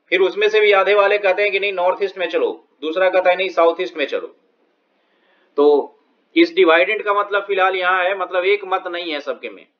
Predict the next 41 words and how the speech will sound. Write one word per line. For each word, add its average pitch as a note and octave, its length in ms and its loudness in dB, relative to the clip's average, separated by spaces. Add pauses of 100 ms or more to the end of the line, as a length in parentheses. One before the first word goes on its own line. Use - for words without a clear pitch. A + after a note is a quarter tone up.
(100)
एक F#3 200 0
advice F3 400 2
सबका E3+ 260 -2
नहीं E3+ 180 -6
है, F3+ 80 0
एक F3 200 -2
विचार E3 320 0
नहीं D#3+ 180 -6
है D3+ 80 -6
कि D3 120 -10
क्या C#3+ 160 -2
करना G#2 280 -8
चाहिए। - 320 -20 (640)
For D#3+ 100 4
example, F3+ 540 0 (1400)
target G3 400 0
रखा G#3+ 260 -4
गया G3 200 -2
है, G#3 200 -2
बार E3+ 320 0
बार G3 200 0
यूएनसीसी F#3+ 600 -8
भी G3 100 -6
कहती F#3 300 -2
रही F#3+ 200 -2
है, F#3+ 120 2
आईपीसीसी F3+ 540 -2
भी F#3 120 -8
कहती F3+ 260 -2
रही F#3 200 -4
है F#3+ 120 -2
कि F#3 460 -6 (240)
दो F#3 300 2
डिग्री G3+ 280 0
Celsius G3 540 -2
से G#3 100 2
लेकर F#3 340 0
के G3+ 240 2
एक F#3 400 -2
दशमलव F3+ 440 0
पाँच, - 400 -2